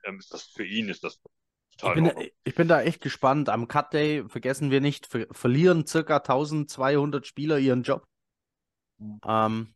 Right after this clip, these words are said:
Speaker 2: also es geht von neunzig auf dreiundfünfzig runter, äh, in jedem Kader. Das heißt, es gehen, äh, tausendeinhundertvierundachtzig Spieler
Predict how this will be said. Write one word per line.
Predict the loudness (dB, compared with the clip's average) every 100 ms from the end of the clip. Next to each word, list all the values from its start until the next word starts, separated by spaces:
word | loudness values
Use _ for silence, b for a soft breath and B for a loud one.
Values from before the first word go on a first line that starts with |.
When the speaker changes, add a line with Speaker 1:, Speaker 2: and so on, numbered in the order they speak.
| _
Speaker 2:
also | -10 -10
es | -4
geht | 0 0
von | 2 0 0 -2 -6
neunzig | -4 0 0 -2 -4 0
auf | -2 0
dreiundfünfzig | 2 2 2 -2 -4 -4 -6 -8 -2 2
runter, | 2 4 4 2 _ _ _ _ _ _ _ 0
äh, | 4 4 2
in | 0
jedem | 0 0 -2
Kader. | 0 2 2 0 _ _ _ _ _ _ _ _ _ _ _ _ _ _ _ _
Das | -8 0
heißt, | 0 0 -6
es | -12
gehen, | -4 -2 -2 -6 -8
äh, | -4 0 0 -2 -8 _ _ _ _ _ _ _ _ _ _ _ _ _ _
tausendeinhundertvierundachtzig | 2 2 2 0 2 4 4 2 0 -4 -4 -6 -8 -10 -12
Spieler | -6 -4 -2 -6